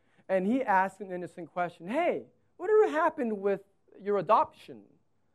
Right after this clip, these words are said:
It's the same question that my mom had asked me just a few weeks earlier, unbeknownst to him, 'cause he wasn't in the U S.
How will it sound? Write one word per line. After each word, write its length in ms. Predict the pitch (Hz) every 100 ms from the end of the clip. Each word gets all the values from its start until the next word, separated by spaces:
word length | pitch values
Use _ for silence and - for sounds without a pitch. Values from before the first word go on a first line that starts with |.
| _ _ _ _ _ _ _ _ _ _ -
It's 180 | 233
the 120 | 311 -
same 420 | - 254 269 339
question 800 | - 285 302 - - - 123 131
that 120 | 160
my 140 | 160
mom 440 | 156 165 202 233 247
had 120 | 143
asked 320 | 127 120 -
me 120 | 135
just 260 | 117 131 -
a 40 |
few 200 | 117 156
weeks 220 | 131 117 _
earlier, 380 | 139 151 113 110
unbeknownst 540 | 160 180 160 143 143 127
to 60 |
him, 220 | 131 139
'cause 160 | - 113
he 60 | 139
wasn't 340 | 135 120 120
in 80 | 135
the 80 | 107
U 180 |
S. 60 | 104